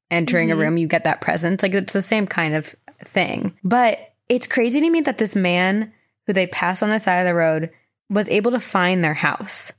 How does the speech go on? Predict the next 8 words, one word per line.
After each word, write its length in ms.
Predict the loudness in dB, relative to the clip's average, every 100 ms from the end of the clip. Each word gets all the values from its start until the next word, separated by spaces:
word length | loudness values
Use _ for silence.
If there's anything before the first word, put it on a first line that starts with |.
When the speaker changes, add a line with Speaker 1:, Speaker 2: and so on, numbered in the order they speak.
| _
Speaker 2:
It 80 | -2
makes 220 | 0 0
me 100 | 0
wonder 400 | 0 0 0 -2
how 340 | -2 -2 -2 -2
rural 340 | -2 -2 -2
this 200 | -2 -4 -2
area 460 | -2 0 0 -2